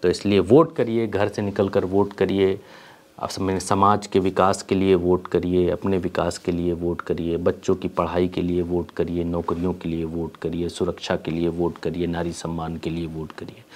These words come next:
लेकिन वोट ज़रूर करिए। अगर आपके पास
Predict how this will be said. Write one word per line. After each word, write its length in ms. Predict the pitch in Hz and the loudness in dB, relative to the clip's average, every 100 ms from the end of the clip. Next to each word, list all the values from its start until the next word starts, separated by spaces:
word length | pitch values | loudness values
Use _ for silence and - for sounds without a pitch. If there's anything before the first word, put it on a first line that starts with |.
| - - 127 | -16 0 4
लेकिन 260 | 123 120 | 6 4
वोट 380 | 92 117 135 - 101 | 6 8 6 4 -6
ज़रूर 360 | 92 87 80 - | -4 -2 -4 -4
करिए। 380 | 76 78 78 - - | -4 -4 -6 -8 -8
अगर 240 | - 87 92 | -2 0 2
आपके 300 | 90 - 92 | 0 0 -2
पास 480 | 95 98 95 - | 2 2 2 -6